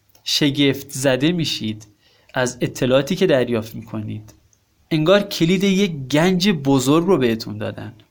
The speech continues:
اونقدر هیجان زده می‌شید. و ثانیاً من باید ساعتها و ساعتها بشینم در مورد این موضوع برای شما صحبت کنم.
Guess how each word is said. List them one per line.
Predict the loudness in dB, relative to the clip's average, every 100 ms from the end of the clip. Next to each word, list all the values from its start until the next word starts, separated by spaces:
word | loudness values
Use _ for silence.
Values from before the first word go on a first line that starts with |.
| _ _ _
اونقدر | -4 0 0 -2 -8
هیجان | -4 0 0 0 -2 -2
زده | -2 -4 -4
می‌شید. | -8 -10 -10 -12 -14 -20 -20 -4
و | 2
ثانیاً | 2 4 2 4 2 0 -4 -12 _ _ _ _ _
من | 0 2
باید | 2 2 0
ساعتها | -2 2 4 4 4 0 -2 2 4 4
و |
ساعتها | 2 2 2 2 0 -2
بشینم | 0 -2 -2 -2
در | 2 2
مورد | 2 0 0
این | -2
موضوع | -2 -4 -2 0 0 -2 -12 _ _ -2
برای | 0 2
شما | 0 -2
صحبت | -4 -4 -4 -4 -6
کنم. | -14 -18